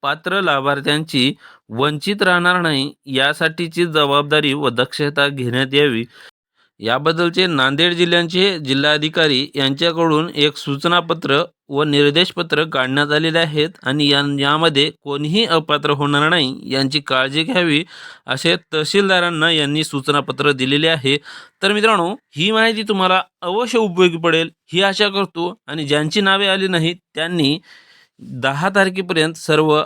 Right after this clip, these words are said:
आधार कार्ड, बँक पासबुक व आपले सातबारा किंवा होल्डिंग हे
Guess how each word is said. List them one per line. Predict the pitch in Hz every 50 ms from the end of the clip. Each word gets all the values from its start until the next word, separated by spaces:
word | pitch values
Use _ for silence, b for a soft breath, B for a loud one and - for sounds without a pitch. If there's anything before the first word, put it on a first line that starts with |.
| -
आधार | - 135 131 147 156 160
कार्ड, | 151 - 156 147 160 160
बँक | 156 151 131 135 139 143 139
पासबुक | 147 147 143 147 151 147 151 151 147 147 _
व | - 123 123 131 135 131 135 - - _ _ -
आपले | 143 131 - 147 147 165 160 -
सातबारा | - - 143 139 135 135 143 143 147
किंवा | 143 143 147 151 165 156 135
होल्डिंग | 160 151 147 135 127 120 120 131 131 -
हे | - 135 143 160 175